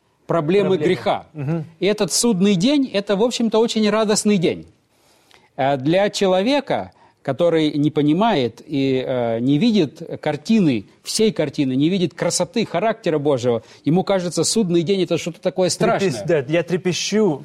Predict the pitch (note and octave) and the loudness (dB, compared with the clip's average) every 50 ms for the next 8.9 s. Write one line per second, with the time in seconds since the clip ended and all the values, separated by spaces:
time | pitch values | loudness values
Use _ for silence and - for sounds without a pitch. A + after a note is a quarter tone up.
0 | C3+ B2+ D3+ D3+ D3+ D#3 C#3+ A#2+ - D#3+ - - D3+ B2+ D3 C#3 - - F3 F3 | -6 -4 -2 0 0 0 -2 0 -2 -4 -2 -2 -2 0 -2 -4 -2 0 0 0
1 | E3 C#3 C3+ B2+ A2+ - - D#3+ C#3 - - D#3+ C#3+ D#3 D3+ C3 C#3+ B2+ A#2+ A2 | 2 0 -2 -2 -4 -4 -6 -6 -6 -4 -6 -4 -4 -4 -2 -2 -4 -4 -6 -8
2 | - - G3+ G#3+ A3+ G#3+ - - D3+ D3+ D3 B2+ G2+ - _ _ _ _ _ _ | -4 0 2 2 2 2 2 0 -2 -2 -2 -4 -6 -12 _ _ _ _ _ _
3 | _ _ _ _ - C#3 F3 G#3 E3+ C3+ - - _ _ _ - B2+ A#2 B2 G3 | _ _ _ _ 0 2 2 2 2 0 -2 -8 _ _ _ -12 -8 -2 0 0
4 | C4 C4 C#4 C4+ A3+ - - _ _ _ _ - - _ - D#3 D#3+ G3+ A#3 A#3 | 0 2 0 -2 -2 -4 -10 _ _ _ _ -20 -12 _ -2 0 2 2 4 2
5 | G#3+ F#3+ - G3+ F#3+ G3+ F3+ - F3+ E3 - D#3 C3+ - - D3+ C#3+ E3 A3+ C#4 | 2 2 0 0 0 0 0 0 -2 0 0 -2 -2 0 0 2 2 4 4 2
6 | C4+ A3 F#3 D3+ C3+ B2+ C3+ B2 B2+ A#2+ B2+ C#3 B2 C#3 A#3+ A3+ A3 F3+ D#3+ D3+ | 2 2 0 0 0 0 -2 -2 -2 -2 -2 -2 -2 0 0 0 2 2 2 0
7 | C#3+ C3+ C#3 C3+ C3 C3 C#3 F3 F#3 D#3 C#3+ C#3+ C3+ B2+ - - B3 C#4+ C#4 - | 0 0 0 0 0 0 0 0 0 0 0 0 0 -2 -2 0 0 0 2 2
8 | G3+ E3+ D3+ D3 C#3 - D3 C#3+ C3+ B2+ - C#3+ B2+ - - C#3+ B2+ | 2 2 2 0 0 0 0 0 0 0 -2 -4 -2 -2 -2 -2 -4